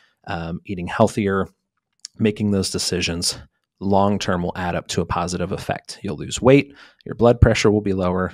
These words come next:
you'll be healthier, you'll be happier overall. The inverse, if every single day you eat like garbage,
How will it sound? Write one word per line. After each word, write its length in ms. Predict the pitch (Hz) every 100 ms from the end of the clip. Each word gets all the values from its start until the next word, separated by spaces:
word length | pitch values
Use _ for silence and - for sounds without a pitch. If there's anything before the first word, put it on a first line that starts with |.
| -
you'll 120 | -
be 100 | -
healthier, 560 | - 110 - 101 101 95
you'll 100 | -
be 100 | -
happier 460 | 90 92 92 - 95 -
overall. 500 | 80 87 101 - - _ _ - _ _ _ _ -
The 160 | 95
inverse, 600 | 170 175 92 95 - - - - _ -
if 140 | -
every 180 | 95 92
single 280 | - 90 82
day 320 | 82 80 139 - _ _ _
you 140 | - -
eat 140 | -
like 160 | - -
garbage, 480 | - 104 - -